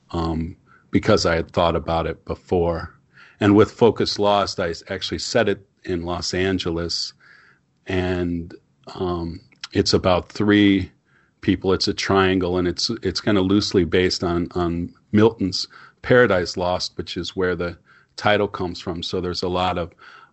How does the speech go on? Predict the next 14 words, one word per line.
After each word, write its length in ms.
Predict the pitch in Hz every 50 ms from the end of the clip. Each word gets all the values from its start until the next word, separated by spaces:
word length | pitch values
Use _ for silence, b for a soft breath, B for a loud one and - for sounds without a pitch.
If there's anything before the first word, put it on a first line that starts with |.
| B - 87
biblical 480 | - 110 107 104 95 - - 107 92 82
tie-in. 560 | - - - - 95 92 90 90 87 87 87
It's 180 | 85 82 - 104
about 320 | 85 - 90 92 87 -
these 220 | 95 90 87 -
three 280 | - - - 92 90 87
people, 480 | 82 - - 95 90 - - 90 85 82
an 100 | 82 87
actor, 600 | - - 90 92 90 85 - _ - 92 87 87
his 260 | 82 - 90 85 - -
agent, 540 | - 92 92 90 85 82 - 87 85 80 - - -
and 120 | - 85 82
a 60 | -
photographer. 1000 | - - 101 - - - 98 107 104 95 92 90 - - 92 85 80 85 85